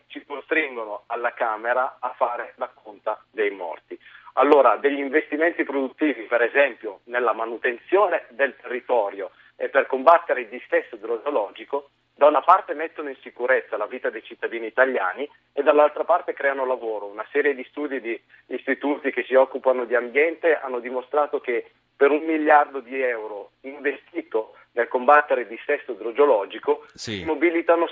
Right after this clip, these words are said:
Speaker 1: settemila nuovi posti di
Speaker 2: Senta.
Speaker 1: lavoro. Quindi vede come si mette in sicurezza la vita dei cittadini italiani, tantissime regioni ultimamente sono state colpite da questi disastri e da queste calamità,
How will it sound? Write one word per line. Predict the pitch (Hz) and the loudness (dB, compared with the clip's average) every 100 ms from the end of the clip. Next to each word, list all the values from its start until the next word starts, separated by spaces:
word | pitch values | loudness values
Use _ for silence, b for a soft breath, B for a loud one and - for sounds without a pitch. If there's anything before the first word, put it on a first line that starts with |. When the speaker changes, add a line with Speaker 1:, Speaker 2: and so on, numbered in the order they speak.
| - | -8
Speaker 1:
settemila | - 147 139 147 143 | -4 -2 -2 0 0
nuovi | 127 120 123 | 0 -6 -4
posti | 120 - | -4 -4
di | 104 | -6
Speaker 2:
Senta. | 110 113 | -4 -2
Speaker 1:
lavoro. | 117 104 | 0 -2
Quindi | - 156 147 | -2 0 2
vede | 135 156 147 | 4 4 2
come | 131 127 - B B - | -2 -4 -4 B B -8
si | 151 | 2
mette | 156 156 | 4 4
in | 147 | -4
sicurezza | - - 147 - | -8 2 2 4
la | 123 | -2
vita | 131 135 | -4 -4
dei | 135 127 | -4 -6
cittadini | 127 127 127 131 | -8 -8 -6 -8
italiani, | - 117 135 139 135 | -8 -2 0 0 -2
tantissime | 120 - 254 - 135 120 | -6 -6 -14 -8 -2 0
regioni | 110 123 127 120 - _ _ | 0 -2 -4 -6 -12 _ _
ultimamente | 143 131 139 131 120 135 120 | -8 -6 -4 -4 -4 -8 -10
sono | - 117 | -10 -4
state | 120 104 | -2 0
colpite | 123 120 135 120 | -2 -2 -4 -2
da | 127 | -2
questi | 123 117 120 | -2 -4 -4
disastri | 143 131 101 - 123 | -4 0 0 0 -2
e | |
da | 110 | 0
queste | 135 123 127 | -2 -2 -2
calamità, | 113 117 156 - 113 - | -2 -2 -4 -2 -2 -2